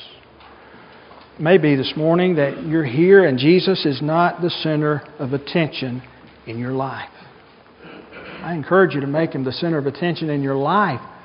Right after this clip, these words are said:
before you make Him the center of attention in your marriage, because if you get your life right, you'll be the kind of person that you need to be in your marriage. If you're not a Christian today,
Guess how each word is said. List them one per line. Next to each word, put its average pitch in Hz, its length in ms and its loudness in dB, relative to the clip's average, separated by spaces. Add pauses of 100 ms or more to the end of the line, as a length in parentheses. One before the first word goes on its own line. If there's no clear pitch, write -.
(240)
before 202 320 6
you 196 140 4
make 175 220 4
Him 151 120 -4
the 147 100 -2
center 175 240 -2
of 151 80 -2
attention 156 380 -2
in 151 140 -4
your 139 80 -2
marriage, 165 500 6 (600)
because 151 260 0
if 117 60 -10
you - 80 -18
get 165 180 8
your 147 140 0
life 151 320 0
right, 113 320 -4 (1120)
you'll 151 140 2
be 160 140 8
the 151 60 2
kind 175 300 4
of 156 160 -2
person 202 460 0
that 147 160 -6
you 151 60 -2
need 151 180 0
to 131 60 -6
be 139 420 4 (580)
in 131 140 -6
your 123 80 -6
marriage. 120 380 -6 (600)
If - 60 -16
you're 143 80 -4
not 143 140 2
a 139 40 -2
Christian 143 500 -2
today, 143 400 0